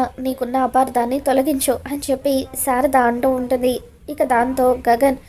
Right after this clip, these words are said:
"ఏంటమ్మా నేను ఇంత చెప్తున్నా నువ్వు వినడం లేదా? నేను నిన్న ఆ సూర్య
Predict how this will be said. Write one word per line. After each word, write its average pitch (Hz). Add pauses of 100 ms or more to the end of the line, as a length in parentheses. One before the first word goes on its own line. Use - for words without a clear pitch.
(380)
"ఏంటమ్మా 277
నేను 269
ఇంత 262
చెప్తున్నా 254
నువ్వు 269
వినడం 262
లేదా? 247 (720)
నేను 254 (240)
నిన్న 262 (1040)
ఆ 302
సూర్య 277